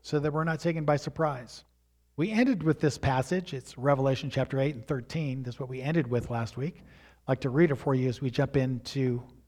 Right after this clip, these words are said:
today's message. "Then I looked, and I heard an eagle flying in mid-heaven, saying with a loud voice, 'Woe, woe, woe to those who dwell on the earth,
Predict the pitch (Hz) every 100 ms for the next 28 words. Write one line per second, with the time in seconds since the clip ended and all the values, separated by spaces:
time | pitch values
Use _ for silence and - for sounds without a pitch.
0 | _ _ - 135 147 151 123 - 165 165
1 | - _ _ _ _ _ _ _ _ _
2 | 139 180 220 202 196 208 190 175 175 190
3 | 196 170 214 196 170 - 190 180 185 165
4 | 165 180 160 175 147 135 185 170 160 156
5 | 156 156 139 160 143 117 - 131 151 185
6 | 202 175 170 175 170 143 156 147 117 -
7 | 151 131 139 156 180 165 147 127 139 151
8 | 156 143 143 135 131 147 151 139 104